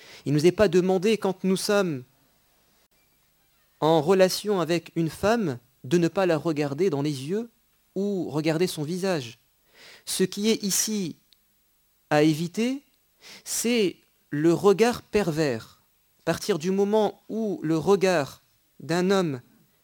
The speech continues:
est un regard pervers, au sens où il est en train d'admirer la beauté de la femme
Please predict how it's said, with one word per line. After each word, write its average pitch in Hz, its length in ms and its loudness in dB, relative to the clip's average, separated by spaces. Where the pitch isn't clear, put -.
est 143 200 -6
un 185 100 2
regard 180 480 2
pervers, 165 640 0
au 165 100 0
sens 202 460 -2
où 214 380 -4
il 175 160 0
est 190 80 2
en 180 140 0
train 180 320 -4
d'admirer 196 580 2
la 165 120 2
beauté 190 380 -2
de 170 100 -2
la 160 160 2
femme 156 420 -4